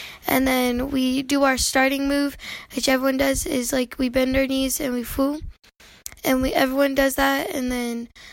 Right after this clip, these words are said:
um, she, she doesn't really, like, correct us if we're, like, not bending that low or anything until the end. So she does that, and then we quickly go to the first verse, and then she s-, like, s-, teaches us our first step, and then our second step,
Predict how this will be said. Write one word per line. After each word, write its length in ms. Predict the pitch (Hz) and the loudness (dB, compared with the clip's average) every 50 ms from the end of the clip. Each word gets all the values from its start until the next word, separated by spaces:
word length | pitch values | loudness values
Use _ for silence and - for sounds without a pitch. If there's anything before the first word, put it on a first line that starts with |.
| - - - _ - | -20 -20 -12 _ 0
um, 400 | - 269 262 247 240 233 233 233 | 0 2 2 0 -2 -4 -6 -6
she, 280 | - - - 285 285 | -6 -6 -6 -8 -6
she 600 | - - - - 277 285 294 294 285 - - - - - | -4 -2 -2 0 0 0 0 0 -2 -2 -6 -8 -8 -2
doesn't 420 | - 302 302 302 330 330 320 - | 0 0 2 2 2 0 0 2
really, 320 | 294 311 311 311 294 285 277 | 2 4 4 4 2 2 0
like, 240 | 285 277 254 - | 0 0 -2 -4
correct 400 | - - - 262 262 269 - - | -2 0 2 2 2 2 0 0
us 240 | 285 277 262 - - | 0 0 0 0 -2
if 180 | 269 240 - - | -4 -4 -4 -4
we're, 140 | 269 254 247 | -2 -2 -2
like, 240 | 247 247 240 - - - - - - - - | -2 -4 -6 -6 -10 -18 -16 -16 -16 -10 -2
not 280 | - 262 269 - - - | 0 2 2 2 2 0
bending 440 | 254 254 262 262 262 269 269 269 262 | 0 0 2 0 0 -2 0 0 0
that 200 | 254 254 269 277 | 0 0 0 0
low 220 | 262 262 262 262 | -2 -2 0 0
or 60 | 254 254 | -2 -2
anything 380 | 254 254 254 262 - 269 254 | -2 -4 -6 -6 -8 -6 -4
until 280 | 262 254 240 - 262 247 | -4 -4 -2 -2 -2 -2
the 180 | 254 240 240 | -2 -2 -2
end. 280 | 240 247 254 262 277 - - - - - - - - - - - | 0 -2 -2 -4 -6 -8 -12 -14 -16 -16 -20 -18 -16 -16 -10 -4
So 220 | - - 277 277 | 0 2 4 4
she 260 | 262 - - 285 277 254 | 4 2 0 0 2 4
does 240 | 294 302 311 311 | 6 4 4 4
that, 280 | - 277 269 262 262 - - - - - - - | 4 2 2 2 0 -6 -12 -18 -20 -12 -4 -2
and 140 | 269 269 | 0 2
then 160 | 269 269 269 269 | 2 2 2 0
we 100 | 277 262 | -2 -2
quickly 440 | - - - 285 285 - - 285 269 | -2 2 2 2 2 2 0 0 2
go 180 | - 277 269 | 2 2 2
to 140 | 262 - - | 2 2 0
the 200 | - 262 254 247 226 | 2 2 0 0 -2
first 540 | - - - 269 262 269 269 - - - | -4 -2 0 2 2 4 4 2 2 0
verse, 420 | - - 254 254 277 285 - - - | 2 2 2 2 2 0 -2 -2 -2
and 220 | 480 269 247 240 240 | -2 -4 -2 -2 -2
then 220 | 240 240 233 226 - - - - - - - - | -2 -2 -4 -6 -8 -14 -18 -16 -16 -16 -12 -6
she 380 | - - - - 269 269 262 254 | -2 -2 -2 0 0 0 0 0
s-, 260 | - - - - - | -2 -4 -4 -4 -4
like, 420 | - - - - 254 247 - - | -2 0 0 0 0 -2 -4 -6
s-, 200 | 277 269 - - | -8 -6 -6 -8
teaches 440 | - - - 269 247 - 277 269 262 | -8 -6 -6 -6 -4 -2 -2 -2 0
us 220 | 277 262 - - | 0 -2 -2 -2
our 60 | 262 247 | -4 -4
first 260 | - 285 277 269 - | 0 0 0 0 0
step, 380 | - - 269 269 269 - - | 0 0 0 -2 -2 -4 -8
and 80 | 277 247 | -6 -4
then 160 | 247 240 240 | -4 -4 -4
our 100 | 240 233 | -4 -6
second 340 | - - 269 - 254 254 247 | -4 -6 -6 -6 -6 -4 -4
step, 320 | - - - 254 254 254 | -4 -2 -2 -4 -4 -6